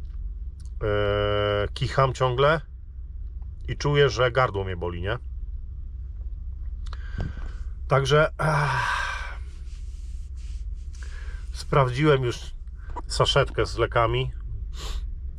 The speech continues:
Mam apapy. No to zawsze mam generalnie, ale mam też krople do nosa, takie wiecie, na katar, nie?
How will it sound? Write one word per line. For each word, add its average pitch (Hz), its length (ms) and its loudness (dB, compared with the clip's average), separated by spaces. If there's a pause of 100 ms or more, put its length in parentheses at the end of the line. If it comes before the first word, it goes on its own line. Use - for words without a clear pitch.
(160)
Mam 117 280 4
apapy. 135 520 4 (1300)
No 127 60 -4
to 113 120 0
zawsze 110 320 2
mam 101 200 2
generalnie, 101 560 2 (280)
ale 113 140 4
mam 113 180 2
też - 200 0
krople 107 380 2
do 98 100 -2
nosa, 92 300 -2
takie 92 260 -2
wiecie, 87 360 -2 (600)
na 101 100 0
katar, 90 360 -2
nie? 95 140 -2